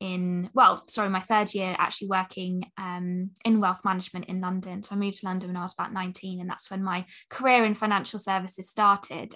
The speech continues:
And I remember being at uni and looking at the list of jobs that you could apply for when going into your placement year, and it was all investment banking. And I just thought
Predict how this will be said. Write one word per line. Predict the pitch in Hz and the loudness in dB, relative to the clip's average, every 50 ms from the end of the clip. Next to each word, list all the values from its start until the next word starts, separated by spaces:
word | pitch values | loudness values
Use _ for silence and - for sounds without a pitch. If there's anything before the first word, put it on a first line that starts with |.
| - | -2
And | 196 196 196 196 202 202 - - - - - - - | 0 0 2 0 0 -2 -6 -10 -20 -20 -20 -2 2
I | 233 | 4
remember | 233 262 277 269 262 254 | 6 8 8 6 6 4
being | 214 240 220 214 208 | 4 4 4 4 2
at | - | 0
uni | - 214 220 220 220 208 196 190 | 0 0 0 2 2 2 0 0
and | 185 196 | -2 -2
looking | 196 196 - - 202 196 190 185 | -4 -4 -6 -6 -6 -2 0 2
at | 180 185 - - - _ _ _ _ _ - | 2 2 0 -2 -6 _ _ _ _ _ -2
the | 226 220 | 0 2
list | 220 214 208 - - | 2 2 0 -2 -4
of | 214 185 - | -4 -4 0
jobs | - 226 208 196 202 - | 4 4 4 4 4 0
that | - - | -6 -6
you | - 190 180 | -8 -8 -8
could | - 196 185 | -6 -8 -8
apply | 180 - 240 220 214 208 208 | -6 2 4 6 6 6 4
for | - - - 123 - 117 - - - - _ _ - - - - _ _ _ _ _ | 0 -6 -4 -4 -2 -2 -2 -4 -4 -8 _ _ -20 -20 -20 -20 _ _ _ _ _
when | 214 214 202 202 | -2 0 0 2
going | 202 202 196 190 190 190 | 2 2 2 2 2 2
into | 190 190 196 185 - 196 185 | 2 0 0 0 -2 -4 -2
your | 190 190 175 | -2 -2 -4
placement | 180 - 220 214 208 - - 208 185 - | -2 -2 -2 -2 0 -2 -4 -4 -6 -6
year, | - 180 170 175 160 175 | -4 -4 -4 -4 -4 -4
and | 180 185 | -4 -4
it | - | -4
was | 214 208 - - | -6 -6 -2 0
all | 214 233 220 208 202 | 2 2 4 4 2
investment | 196 196 - 190 - - 202 - - | 2 0 -2 -6 -6 -8 -8 -6 -4
banking. | 196 196 196 202 - 220 208 220 247 311 320 _ _ _ _ _ _ _ | -2 -2 -2 -2 -4 -4 -4 -4 -4 -4 -6 _ _ _ _ _ _ _
And | 202 208 | 0 0
I | 208 | 0
just | 208 - 208 - - | 0 0 -2 -2 -2
thought | - 220 202 196 190 185 180 - - | -2 0 2 4 4 4 2 0 -4